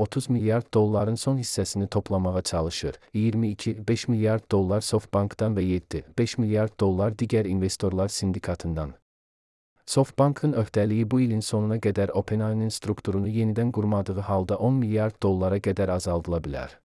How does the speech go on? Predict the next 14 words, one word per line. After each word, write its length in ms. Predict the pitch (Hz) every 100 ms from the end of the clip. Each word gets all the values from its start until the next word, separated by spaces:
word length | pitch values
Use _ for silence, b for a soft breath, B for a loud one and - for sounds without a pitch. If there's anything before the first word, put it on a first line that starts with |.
| _ _ _ _ _ _ _ 131
İRET-ə 380 | 131 127 151 147
görə 220 | 120 104
iki 300 | 104 - 160
min 160 | 156 117
on 160 | 120 113
beşinci 440 | 107 101 95 110
ildə 160 | 101 101
təsis 400 | - 95 - 98
olunduğundan 640 | 95 92 95 92 98 104
bəri 240 | 101 95 95
OpenAI 400 | - 104 101 107
ümumilikdə 500 | 107 104 95 - 92
altmış 460 | 98 - 110 -
üç 200 | 98 -